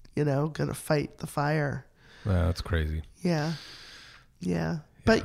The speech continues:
Speaker 1: you know, also in towns and squares, the firefighters really do what they have to do to protect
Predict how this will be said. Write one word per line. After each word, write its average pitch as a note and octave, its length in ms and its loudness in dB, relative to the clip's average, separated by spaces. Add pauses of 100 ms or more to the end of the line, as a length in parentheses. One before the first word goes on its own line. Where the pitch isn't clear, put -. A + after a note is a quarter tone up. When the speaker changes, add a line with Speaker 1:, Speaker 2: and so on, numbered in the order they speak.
Speaker 1:
you B3 40 6
know, A3+ 240 8
also G#3+ 400 6
in E3+ 260 2
towns F3+ 720 4
and D#3 240 0
squares, D#3+ 1000 4 (840)
the G#3+ 80 0
firefighters F#3+ 960 4
really E3 320 4
do D#3+ 240 4
what C#3 160 0
they - 140 0
have F3 240 0
to D#3+ 120 -2
do D3 300 0
to B2 60 -2
protect - 760 -2